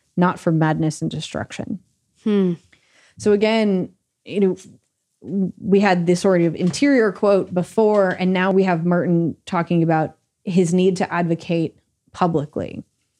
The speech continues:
Speaker 1: that this is the path that is certainly my duty now, that in the face of the world around him and what he knows and understands to be true, he cannot be silent, but he must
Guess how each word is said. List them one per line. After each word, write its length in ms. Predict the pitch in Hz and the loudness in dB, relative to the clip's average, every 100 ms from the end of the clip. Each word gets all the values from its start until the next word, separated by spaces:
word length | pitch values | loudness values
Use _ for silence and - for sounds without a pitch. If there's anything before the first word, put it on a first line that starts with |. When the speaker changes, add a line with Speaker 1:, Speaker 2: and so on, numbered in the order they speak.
| _ | _
Speaker 1:
that 380 | 175 175 165 - _ _ _ _ _ _ _ _ _ _ _ _ _ _ - | 2 2 2 -6 _ _ _ _ _ _ _ _ _ _ _ _ _ _ -8
this 300 | 165 208 202 | 2 2 4
is 120 | 180 | 0
the 80 | 175 | -2
path 500 | - 190 180 - _ - | -2 -2 -2 -4 _ -2
that 160 | 175 | 0
is 100 | 170 | 0
certainly 360 | - 190 180 160 | -2 -4 0 0
my 160 | 160 | 0
duty 320 | 156 151 143 123 | 0 -2 -4 -6
now, 400 | - - - 175 _ _ - | -10 -12 -12 -14 _ _ -4
that 260 | 170 156 - _ _ _ _ _ _ _ - | -2 -2 -4 _ _ _ _ _ _ _ -4
in 80 | 185 | -2
the 60 | |
face 260 | 175 233 226 | 2 0 0
of 60 | 208 | -2
the 80 | |
world 180 | 196 196 | 2 2
around 460 | 170 180 190 190 185 | 2 0 0 -2 -2
him 340 | 180 175 165 - | -2 -2 -4 -4
and 180 | 175 170 | -4 -2
what 120 | 165 | -4
he 100 | 170 | -4
knows 320 | 170 180 175 | -2 -2 -2
and 80 | 117 | -6
understands 500 | 170 165 - 165 160 | -8 -8 -6 -6 -6
to 60 | 165 | -6
be 140 | 160 | -6
true, 460 | 156 - 165 160 156 | -6 -4 -2 0 -2
he 180 | - 156 | -6 -14
cannot 480 | - 165 196 202 | -8 -4 -2 -4
be 80 | 170 | -8
silent, 460 | 165 147 156 151 - | -8 -6 -6 -8 -8
but 100 | 160 | -8
he 100 | 170 | -4
must 600 | 165 175 170 - - - | -2 0 -2 -4 -16 -20